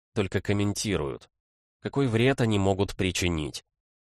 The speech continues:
Важные персонажи просто продолжают говорить в их присутствии, как будто те глухие, пока, наконец, существование пожилых не признают раздраженным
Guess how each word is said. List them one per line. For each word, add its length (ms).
Важные 400
персонажи 540
просто 320
продолжают 600
говорить 400
в 80
их 140
присутствии, 720
как 240
будто 420
те 140
глухие, 720
пока, 280
наконец, 520
существование 800
пожилых 480
не 120
признают 580
раздраженным 760